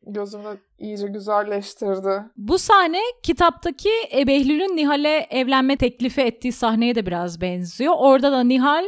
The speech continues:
Speaker 2: ve Behlül işte Adnan'ın halasının aslında Arsen'in evine gidiyorlar adaya. Ve orada bir at arabasıyla gezinti yaparken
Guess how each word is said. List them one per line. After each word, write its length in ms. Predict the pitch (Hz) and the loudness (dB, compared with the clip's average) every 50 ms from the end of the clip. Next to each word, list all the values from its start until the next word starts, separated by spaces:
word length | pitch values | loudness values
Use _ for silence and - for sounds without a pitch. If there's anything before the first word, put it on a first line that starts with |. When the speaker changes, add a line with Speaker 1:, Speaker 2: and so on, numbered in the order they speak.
| 403 - - | -6 -6 -4
Speaker 2:
ve 120 | 226 208 | -4 0
Behlül 440 | 214 233 247 247 226 240 302 370 415 - | 2 2 2 2 2 2 2 0 0 -2
işte 260 | - - - - 196 - | -8 -14 -12 -10 -10 -4
Adnan'ın 400 | - 196 202 190 214 233 233 240 | -4 -2 0 2 4 6 6 6
halasının 420 | 214 214 185 180 180 - - 180 | 6 6 4 2 0 -2 -4 -4
aslında 440 | 175 175 170 - - 185 185 175 - | -2 -2 -2 -2 -4 -6 -4 -4 0
Arsen'in 640 | - 214 220 214 - - 262 240 240 233 226 - - | 2 2 2 2 2 2 2 4 4 2 2 0 0
evine 280 | 220 214 208 226 247 254 | -2 0 2 4 2 2
gidiyorlar 580 | 226 190 202 190 185 170 170 208 285 370 370 - | 2 2 2 2 2 2 2 0 0 0 -2 -6
adaya. 440 | - 208 185 196 185 180 185 214 - 523 - - | -6 -4 -2 -2 -2 0 0 0 0 -2 -4 -8
Ve 300 | 226 233 277 269 262 262 | -2 0 0 2 2 0
orada 420 | - - 294 339 320 311 254 311 254 | 0 2 4 4 4 4 2 0 -2
bir 220 | 311 320 320 285 - - | 0 0 0 -2 -4 -4
at 160 | - 254 - | -4 0 2
arabasıyla 440 | 294 254 247 226 247 - - 233 226 | 2 2 2 2 0 -2 -2 -2 -2
gezinti 440 | 214 202 247 208 214 247 240 - 285 | 0 -2 -2 0 0 0 0 2 0
yaparken 600 | 262 254 254 - 330 330 311 294 - - 330 392 | 0 0 2 4 4 4 4 2 0 -2 -2 -2